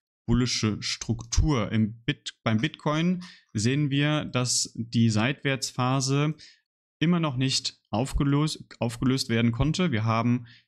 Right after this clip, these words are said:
hier viele Berührungspunkte bei sechsundzwanzigtausendsechshundert und auf der Oberseite bei siebenundzwanzigtausendsechshundert. Und,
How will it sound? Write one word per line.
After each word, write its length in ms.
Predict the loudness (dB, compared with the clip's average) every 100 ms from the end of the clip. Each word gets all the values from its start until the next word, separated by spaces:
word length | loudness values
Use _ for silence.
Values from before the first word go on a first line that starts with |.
| _ _
hier 200 | -4 -2
viele 240 | -2 -2
Berührungspunkte 640 | -4 -2 0 0 2 0 2
bei 80 | 0
sechsundzwanzigtausendsechshundert 1400 | 0 -2 -2 -2 0 0 2 2 0 0 2 2 2 -2
und 420 | -2 0 0 0
auf 140 | -4 -2
der 140 | 0
Oberseite 400 | 0 2 0 0
bei 100 | 0
siebenundzwanzigtausendsechshundert. 2500 | 2 2 2 -2 -2 -2 0 2 0 -6 -20 -20 _ _ _ 0 2 2 0 0 2 2 0 -2
Und, 480 | -2 2 2 0